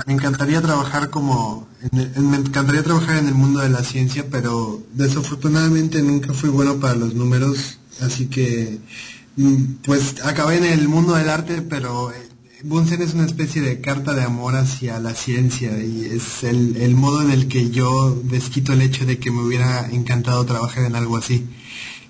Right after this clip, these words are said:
Y de, de ahí salió realmente la idea, la necesidad de hacer, de hacer Bunsen, el hecho de que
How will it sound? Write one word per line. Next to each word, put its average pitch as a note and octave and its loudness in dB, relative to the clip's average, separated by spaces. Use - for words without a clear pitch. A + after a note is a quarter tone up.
Y C3+ -2
de, D3 0
de D#3+ 4
ahí G3+ 2
salió D#3+ 0
realmente C#3 -2
la B2+ 0
idea, C3 0
la B2+ 0
necesidad C3 -4
de C3 2
hacer, B2+ -4
de B2 -6
hacer C3 0
Bunsen, C3+ 2
el C3 2
hecho C3+ 2
de C3+ 2
que A#2+ -4